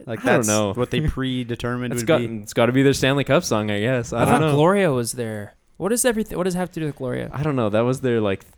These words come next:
Speaker 2: personal theme song as a team, I think.
Speaker 3: Oh.
Speaker 2: Yeah.
Speaker 3: Interesting.
Speaker 2: But they were in Boston, so Boston wasn't gonna play their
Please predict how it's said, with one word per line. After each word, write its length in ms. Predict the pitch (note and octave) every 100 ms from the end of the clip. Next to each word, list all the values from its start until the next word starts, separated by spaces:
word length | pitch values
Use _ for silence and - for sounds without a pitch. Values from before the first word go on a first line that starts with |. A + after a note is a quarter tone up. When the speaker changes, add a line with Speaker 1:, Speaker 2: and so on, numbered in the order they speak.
| -
Speaker 2:
personal 400 | - G#2+ G#2+ G#2+
theme 240 | G2+ G2+ G2+
song 240 | G2 G2+
as 100 | G2
a 60 | G2+
team, 260 | - G#2
I 100 | F#2
think. 360 | F#2 G#2+ G#2+ - - _ -
Speaker 3:
Oh. 460 | A2+ B2+ B2+ G#2+ - -
Speaker 2:
Yeah. 240 | G#2 - - _ _ _
Speaker 3:
Interesting. 480 | C3+ - B2 - - -
Speaker 2:
But 80 |
they 120 | C#3 C#3
were 80 | B2+
in 140 | A2+
Boston, 380 | G2+ G2 G#2+ G2+
so 100 | G#2+
Boston 360 | G#2 G2+ G#2+
wasn't 260 | G#2+ G#2 G#2
gonna 100 | G2
play 200 | - G#2
their 340 | F2+ F2 -